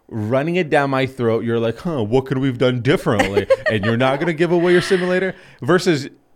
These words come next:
Speaker 1: like, you're like, "Huh, what ha-, I don't, huh, me? Are you sure?" Y-, even a few times you're like, "Are you sure it wasn't you?" <laughs>
Speaker 2: <laughs>
Speaker 1: Like,
Speaker 2: I did
Speaker 1: "Excuse me?"
Speaker 2: say that.
Speaker 1: You
Speaker 2: I
Speaker 1: said that
Speaker 2: did
Speaker 1: to me
Speaker 2: say
Speaker 1: on
Speaker 2: that. I said,
Speaker 1: two
Speaker 2: "Are you
Speaker 1: occasions.
Speaker 2: sure it wasn't
Speaker 1: On
Speaker 2: you?"
Speaker 1: two occasions.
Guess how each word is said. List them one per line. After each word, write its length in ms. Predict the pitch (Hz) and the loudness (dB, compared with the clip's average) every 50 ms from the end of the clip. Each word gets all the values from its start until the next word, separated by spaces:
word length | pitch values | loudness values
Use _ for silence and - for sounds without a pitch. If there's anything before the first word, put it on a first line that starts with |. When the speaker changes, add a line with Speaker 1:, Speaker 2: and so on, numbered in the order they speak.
| _ _ _ - | _ _ _ -2
Speaker 1:
like, 160 | 160 156 - | -2 -2 2
you're 180 | 175 190 196 196 | 2 4 4 4
like, 140 | 175 - - | 2 -2 -4
"Huh, 320 | - - 359 277 254 180 143 | -8 -6 -4 -2 -2 -2 -2
what 220 | 156 185 294 339 | -4 -4 -4 -4
ha-, 300 | 294 349 - - - - - | -4 -6 -8 -10 -16 -12 -6
I 60 | - 330 | -2 0
don't, 300 | 427 466 494 453 - - - - | 2 2 2 0 0 -6 -14 -16
huh, 260 | - - 453 508 466 - - | -10 -6 -4 -4 -4 -4 -2
me? 220 | 185 262 349 440 523 587 698 698 - - | 0 2 4 6 6 4 2 2 -2 -4
Are 60 | - | -4
you 100 | 151 170 | -4 -2
sure?" 240 | 185 - 480 523 - - - 160 | 0 2 2 2 2 0 -8 -14
Y-, 120 | 131 135 - - | -16 -12 -8 -6
even 180 | 208 214 240 | -4 -4 -4
a 40 | 214 | -4
few 140 | - 196 202 | -4 -6 -6
times 280 | - 160 151 165 156 | -4 -4 -4 -2 -2
you're 120 | 131 151 147 | -2 -2 0
like, 240 | 147 131 127 123 - - - _ _ - | 0 0 -2 -4 -10 -20 -20 _ _ -10
"Are 60 | 98 | -8
you 40 | 113 | -8
sure 180 | 123 - 370 403 | -4 -2 0 4
it 40 | 427 | 4
wasn't 320 | 440 349 349 285 240 139 | 4 2 2 -2 -2 0
you?" 320 | 139 - - - - 320 | 2 2 2 2 2 0
<laughs> 240 | 254 143 - - - - | -2 -2 -4 -6 -10 -6
Speaker 2:
<laughs> 140 | - 719 | -4 -2
Speaker 1:
Like, 120 | 740 - - | -2 -2 -2
Speaker 2:
I 320 | 539 494 403 - 440 381 415 | -2 -2 -2 -2 -2 -2 -2
did 60 | 392 | -4
Speaker 1:
"Excuse 380 | 403 - - - 415 403 - 180 | -4 -4 -4 -4 -4 -4 -4 -4
me?" 120 | 190 269 | -4 -2
Speaker 2:
say 120 | 247 247 254 | -2 -2 -2
that. 340 | 254 233 262 247 - - - - - - - - - - - - - | 0 0 0 0 0 -2 -6 -8 -8 -8 -12 -14 -14 -16 -16 -16 -10
Speaker 1:
You 120 | - 139 185 | -6 -4 -2
Speaker 2:
I 40 | |
Speaker 1:
said 140 | - - 220 175 | 0 2 2 2
that 120 | 214 - | 2 0
Speaker 2:
did 0 | - | 0
Speaker 1:
to 100 | 180 185 | 0 0
me 160 | 190 185 180 | 0 0 0
Speaker 2:
say 80 | - - | 0 0
Speaker 1:
on 200 | 139 139 143 139 131 123 | 0 0 0 0 -2 -6
Speaker 2:
that. 120 | - - _ _ _ - | -10 -16 _ _ _ -16
I 80 | 214 208 | -16 -14
said, 220 | - - - 247 | -12 -8 -8 -4
Speaker 1:
two 200 | 220 185 185 175 | -2 2 2 2
Speaker 2:
"Are 40 | - | 2
you 60 | 208 | 2
Speaker 1:
occasions. 320 | 208 - 123 120 233 - 90 | 2 2 2 0 0 0 -2
Speaker 2:
sure 120 | 285 294 | -2 -2
it 60 | 294 | -2
wasn't 140 | 240 247 285 | 0 0 0
Speaker 1:
On 180 | 120 123 127 165 | 0 0 -2 -2
Speaker 2:
you?" 200 | 233 254 262 269 | -2 -2 -2 0
Speaker 1:
two 200 | - 156 156 147 | 2 2 2 2
occasions. 680 | 131 123 - 120 101 95 87 80 78 69 71 78 - | 2 0 -2 -4 -6 -6 -6 -8 -12 -14 -16 -18 -20